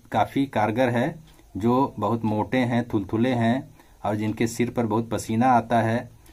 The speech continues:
और साथ में उनको हर्निया की भी शिकायत है, तो उनको कैलकेरिया कार्ब दिया जा सकता है। कैलकेरिया कार्ब तीस, एक बूंद सुबह, एक बूंद दोपहर, एक बूंद शाम, तीन बार देना चाहिए।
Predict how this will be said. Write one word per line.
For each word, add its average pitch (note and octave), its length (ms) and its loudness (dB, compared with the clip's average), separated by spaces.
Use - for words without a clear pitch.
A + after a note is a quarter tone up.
और G2 100 0
साथ - 320 0
में B2 100 4
उनको A#2 240 2
हर्निया A2+ 400 2
की C3+ 140 -2
भी G#2+ 120 -2
शिकायत G#2+ 500 -2
है, D3 240 -2
तो G2+ 60 -8
उनको G#2 240 -4
कैलकेरिया G#2 480 -2
कार्ब G#2+ 280 0
दिया F2 280 -4
जा G#2 160 -4
सकता A#2+ 400 -4
है। D3+ 240 -2
कैलकेरिया G#2 460 0
कार्ब G#2+ 320 2
तीस, C#3 340 -2
एक A2 200 2
बूंद A2 180 0
सुबह, A2 380 -2
एक G2+ 220 -2
बूंद G2 180 -6
दोपहर, F#2+ 400 -4
एक F#2 140 -4
बूंद F#2 120 -6
शाम, E2+ 280 -6
तीन F#2+ 240 -6
बार G#2+ 160 -4
देना D#2+ 240 -6
चाहिए। E2 420 -12